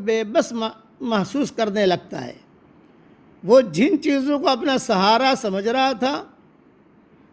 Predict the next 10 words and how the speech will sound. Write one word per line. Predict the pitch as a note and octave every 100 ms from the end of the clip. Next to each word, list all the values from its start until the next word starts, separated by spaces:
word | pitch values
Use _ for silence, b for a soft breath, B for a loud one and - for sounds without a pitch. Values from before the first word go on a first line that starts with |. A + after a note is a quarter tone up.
| -
वो | F#3+ A#3+ B3+
भी | A#3 D#4
इस | D#4+ -
नाजुक | C4 A#3+ A#3+ D4 F4
लम्हे | B3+ B3+ A#3 B3+
में | C4
उसके | B3+ A#3 - A#3+
मददगार | A#3 A3+ A3 A3 A3+ C4 C4
नहीं | A3+ G#3+ G#3 G3+ A#3+
बनते। | A3 G3+ F#3 - A#3+ A#3 E3